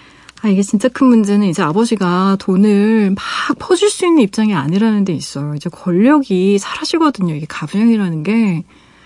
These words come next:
그래서 실은 남성들한테도 굉장히 피해가 많은 구조인 겁니다. 남성들 스스로도 희생이 돼요.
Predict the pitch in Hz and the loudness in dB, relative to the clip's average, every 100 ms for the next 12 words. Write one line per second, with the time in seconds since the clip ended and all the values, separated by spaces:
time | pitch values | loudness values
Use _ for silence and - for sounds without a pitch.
0 | _ _ - - 233 247 214 190 208 170 | _ _ -8 0 0 2 0 0 0 0
1 | 151 - _ _ - - - 240 160 190 | -4 -12 _ _ -16 -8 0 0 2 -2
2 | 285 302 294 277 - 226 - - 170 196 | 2 2 2 0 -2 -8 -8 -4 2 4
3 | 240 294 262 - 381 359 - 165 151 202 | 4 2 2 -2 -2 -2 -2 -2 2 2
4 | 226 170 175 165 156 135 139 147 160 160 | 2 0 -6 -4 -6 -8 -12 -12 -16 -14
5 | - 156 175 233 233 - - 349 302 240 | -6 -2 2 2 0 -6 -4 -2 0 0
6 | 277 349 339 320 - 156 151 151 160 160 | 0 -2 0 0 -2 -4 -4 -4 -4 -6